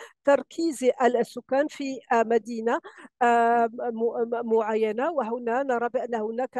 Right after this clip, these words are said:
أيضًا، آه، حي به بكسل-، بكسلات باللون الأصفر، و-، وهو ال-، والمرتبط إذن برقم،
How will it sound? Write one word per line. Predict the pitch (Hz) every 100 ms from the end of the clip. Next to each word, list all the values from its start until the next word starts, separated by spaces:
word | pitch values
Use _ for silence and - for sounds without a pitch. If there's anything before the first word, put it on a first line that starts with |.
| 254
أيضًا، | 208 220 294 311 311 - - _
آه، | 233 214 233
حي | 226 - 233 262 330 294
به | 226 262 233 262 247 240 -
بكسل-، | 247 - 285 262 247
بكسلات | 233 254 - 240 254 - -
باللون | 240 - 240 254 247 240 233 -
الأصفر، | 214 226 240 - - 240 285 - - _ _ _ _ _ _ _
و-، | 240 254 247 226 - 247 -
وهو | 247 269 233 254 240
ال-، | 254 254 220 -
والمرتبط | 254 254 - 226 247 - 247 233 285
إذن | 254 240 277 294 285 240 208 262 247 -
برقم، | 226 226 277 - 330